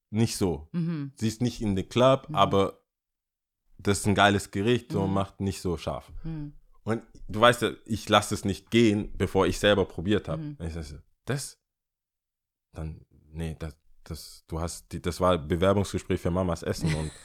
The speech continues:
Speaker 2: <laughs> Geht nicht.
Speaker 1: <laughs> meine Ma weiß, glaub ich, gar nicht, wie das geht.“
Speaker 2: Ist krass, gell?
Speaker 1: Meine Ma weiß nicht,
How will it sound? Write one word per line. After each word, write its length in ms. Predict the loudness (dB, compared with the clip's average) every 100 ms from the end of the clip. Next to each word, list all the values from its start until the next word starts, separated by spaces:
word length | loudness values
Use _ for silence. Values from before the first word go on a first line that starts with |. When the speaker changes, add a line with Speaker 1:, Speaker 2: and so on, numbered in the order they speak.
| -20
Speaker 2:
<laughs> 260 | _ -16 -4
Geht 200 | -2 2
nicht. 300 | 4 6 4 -2
Speaker 1:
<laughs> 140 | -10 0
meine 320 | 4 6 8
Ma 280 | 8 8 8
weiß, 220 | 6 8
glaub 200 | 8 8
ich, 80 | 6
gar 160 | 8
nicht, 160 | 8 6
wie 160 | 4
das 240 | 6 4 8
geht.“ 360 | 8 8 4 -10 -6 -4 -4 -6 -12
Speaker 2:
Ist 160 | -16 -6
krass, 260 | -4 -4
gell? 100 | 2
Speaker 1:
Meine 220 | 6 6
Ma 300 | 8 10 12
weiß 280 | 12 10 10
nicht, 360 | 8 8 6